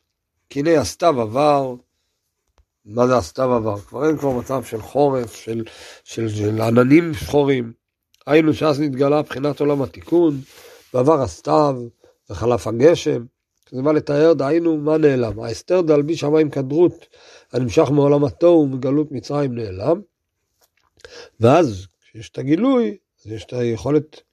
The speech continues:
לפעול, "רעייתי יפתי". ואז נאמר, "קומי לך רעייתי".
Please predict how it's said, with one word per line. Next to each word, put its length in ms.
לפעול, 420
"רעייתי 400
יפתי". 440
ואז 220
נאמר, 500
"קומי 300
לך 260
רעייתי". 500